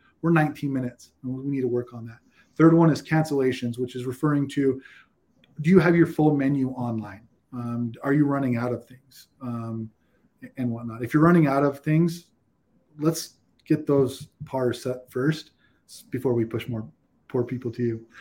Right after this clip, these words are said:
The fourth one is downtime, which is, you know, referring to throttling with Olo. Are you at capacity already?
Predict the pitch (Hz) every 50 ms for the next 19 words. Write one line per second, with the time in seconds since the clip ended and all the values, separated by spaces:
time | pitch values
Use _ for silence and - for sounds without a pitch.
0 | - - _ - 139 - - 175 180 175 170 190 180 160 139 120 107 135 139 139
1 | 135 127 123 110 101 98 101 _ _ _ _ - _ _ _ - - 151 139 -
2 | 143 131 127 123 117 - - - 139 127 120 113 - 151 151 147 143 135 - 135
3 | 127 120 - - 135 131 131 131 131 127 123 120 117 107 - - 123 120 120 117
4 | 110 110 - - _ _ - 127 127 127 147 160 165 165 160 156 147 151 - -
5 | - _ _ _ _ _ _ _ _ _ _ _ _ - 143 151 165 160 - 165
6 | 160 143 143 147 151 151 - 156 156 156 147 139 127 123 123 135 165 196 220 208
7 | 214